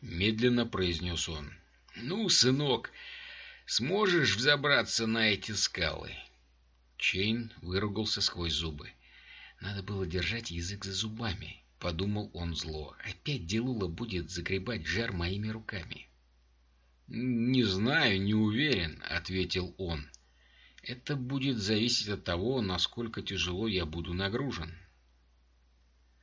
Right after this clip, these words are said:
"Я дам тебе двоих лучших наших людей", терпеливо сказал капитан.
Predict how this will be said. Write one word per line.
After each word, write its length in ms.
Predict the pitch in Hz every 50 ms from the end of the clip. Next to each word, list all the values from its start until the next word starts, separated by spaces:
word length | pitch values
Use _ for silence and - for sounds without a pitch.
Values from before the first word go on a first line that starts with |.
| _ - - _ _
"Я 340 | - 101 101 123 139 143 139
дам 320 | 127 123 147 147 143 131 -
тебе 280 | 131 127 113 117 113
двоих 640 | 101 104 110 123 120 117 110 90 78 - - - -
лучших 920 | - - 98 110 135 147 143 143 139 127 127 - - - 107 95 78 - -
наших 480 | 85 92 101 104 92 - - 87 - -
людей", 600 | 90 92 82 80 85 82 78 73 71 - - - - - - -
терпеливо 680 | - - 82 - - - 80 76 80 87 98 110 113 107
сказал 460 | - - 87 85 78 78 82 80 80
капитан. 640 | 76 82 82 - - - - - - 69 67 -